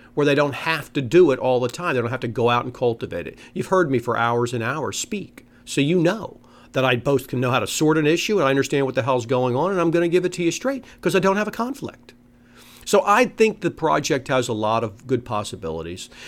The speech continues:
and I think it's something people can do because people ask me all the time, "Well, what can we do?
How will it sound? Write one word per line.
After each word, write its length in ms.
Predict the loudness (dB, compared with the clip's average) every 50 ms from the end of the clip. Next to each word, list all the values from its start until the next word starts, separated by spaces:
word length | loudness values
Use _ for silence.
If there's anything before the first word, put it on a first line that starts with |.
| -8 -2 0
and 100 | 4 4
I 120 | 4 4
think 280 | 4 4 2 4 4 4
it's 160 | 2 2 2
something 500 | 0 2 2 2 2 0 0 0 0 2
people 260 | 2 0 0 0 0
can 120 | -2 0
do 140 | 0 0 0
because 300 | 2 2 2 2 0 0
people 360 | 0 -2 -2 0 2 2 4
ask 240 | 4 4 2 0 -2
me 80 | -2 -2
all 60 | -2
the 60 | -2
time, 160 | 0 0 4
"Well, 100 | 6 6
what 200 | 8 6 6 6
can 100 | 8 8
we 60 | 8 10
do? 280 | 8 8 6 4 0